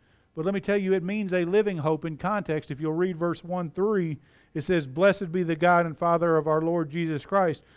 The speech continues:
who according to his great mercy has caused us to be born again to a living hope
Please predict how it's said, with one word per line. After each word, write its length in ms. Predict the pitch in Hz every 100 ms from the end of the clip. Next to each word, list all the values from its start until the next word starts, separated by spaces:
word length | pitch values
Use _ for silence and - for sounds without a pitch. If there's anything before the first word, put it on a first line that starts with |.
| _ -
who 140 | 165
according 380 | 151 190 196 190
to 100 | 175
his 140 | 170 135
great 300 | 170 175 160
mercy 360 | 185 180 170
has 100 | 151
caused 320 | - 185 185
us 160 | 175 156
to 100 | 165
be 120 | 151
born 420 | 151 139 170 196
again 520 | 175 143 185 190 156 131 _ _ _
to 220 | - 175
a 100 | 156
living 540 | 143 156 208 240 214 160
hope 480 | 123 139 120 -